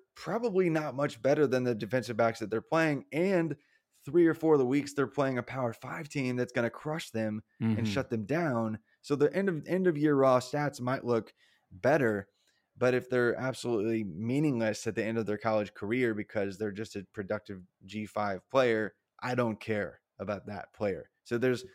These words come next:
Speaker 1: there's almost no reason or upside for college winning or N F L long-term winning to pursue a bunch of,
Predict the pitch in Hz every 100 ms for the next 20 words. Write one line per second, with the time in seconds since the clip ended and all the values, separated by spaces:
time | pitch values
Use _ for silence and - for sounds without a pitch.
0 | - 117 110 165 151 139 127 135 135 131
1 | 131 127 120 113 117 110 120 113 104 101
2 | _ _ _ _ _ 113 113 - 113 127
3 | 139 143 151 147 - 135 127 131 123 120
4 | 113 110 - _ _ 104 113 113 - 110
5 | 107 104 - _ _ _ 101 110 104 98
6 | 92 _ _ _ _ - 113 107 104 110
7 | 110 104 - 95 98 113 120 - 101 85
8 | 90